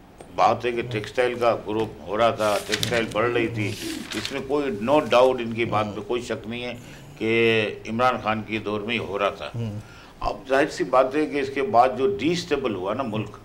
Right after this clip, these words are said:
Speaker 1: और मुतवातिर यही तरह कि क्या होगा, कल क्या होगा, परसों क्या होगा,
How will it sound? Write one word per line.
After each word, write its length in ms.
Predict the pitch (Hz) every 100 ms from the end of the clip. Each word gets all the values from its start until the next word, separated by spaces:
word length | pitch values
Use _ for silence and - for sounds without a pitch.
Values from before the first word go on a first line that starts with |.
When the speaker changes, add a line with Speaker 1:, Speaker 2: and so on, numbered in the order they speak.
| - - - - -
Speaker 1:
और 120 | 123
मुतवातिर 840 | 113 117 135 147 160 156 160 156 131
यही 400 | 113 143 160 143 -
तरह 360 | 127 131 135 123 110
कि 80 | 113
क्या 140 | 151 151
होगा, 380 | 135 123 123 117 113 -
कल 160 | 175
क्या 220 | 139 147
होगा, 260 | 135 127 127
परसों 440 | - - - 147
क्या 200 | 135 147
होगा, 300 | 135 123 123